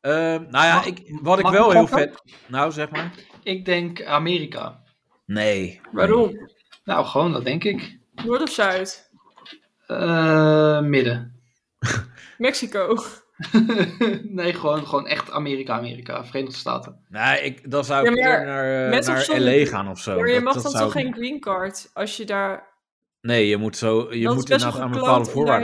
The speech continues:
Speaker 3: daarheen te
Speaker 1: voldoen,
Speaker 3: gaan.
Speaker 1: ja.
Speaker 3: Dat is echt
Speaker 2: Ja.
Speaker 3: kut.
Speaker 2: Klopt.
Speaker 1: Nee, maar dat, ik, ik ben, eh, ooit in Australië geweest en dat vond ik wel echt een heel relaxed land.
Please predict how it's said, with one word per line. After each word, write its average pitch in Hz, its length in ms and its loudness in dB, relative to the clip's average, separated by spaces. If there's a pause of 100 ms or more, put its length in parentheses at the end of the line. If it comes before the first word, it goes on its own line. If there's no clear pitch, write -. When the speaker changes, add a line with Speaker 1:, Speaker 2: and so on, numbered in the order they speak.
Speaker 3:
daarheen - 100 -6
te - 60 -8
Speaker 1:
voldoen, 180 180 -6
Speaker 3:
gaan. 180 100 -2
Speaker 1:
ja. 180 60 -4
Speaker 3:
Dat 196 100 -8
is - 60 -12
echt - 340 -10
Speaker 2:
Ja. 123 280 0
Speaker 3:
kut. - 320 -6 (380)
Speaker 2:
Klopt. 135 160 0
Speaker 1:
Nee, 131 80 2
maar 151 80 4
dat, 185 120 4
ik, 185 180 0
ik 190 220 -4
ben, 180 240 4
eh, 165 600 2
ooit 165 200 0
in 147 80 -8
Australië 147 400 0
geweest 113 240 -2
en 113 60 -6
dat 117 140 -4
vond 127 160 -4
ik 123 100 -6
wel 110 200 -2
echt 104 180 -10
een 101 120 -12
heel 101 280 -4
relaxed 92 540 -6
land. 85 420 -10